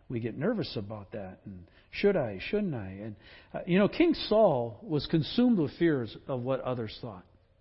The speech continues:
Right? If you read his story, he was absolutely consumed with what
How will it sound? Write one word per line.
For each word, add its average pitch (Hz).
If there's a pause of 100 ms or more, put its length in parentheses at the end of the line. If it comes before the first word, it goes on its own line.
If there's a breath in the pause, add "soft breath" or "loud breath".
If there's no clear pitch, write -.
(460)
Right? 160
If 143
you 202
read 190
his 190
story, 117 (260 soft breath)
he 147
was 131
absolutely 170
consumed 160
with 120
what 131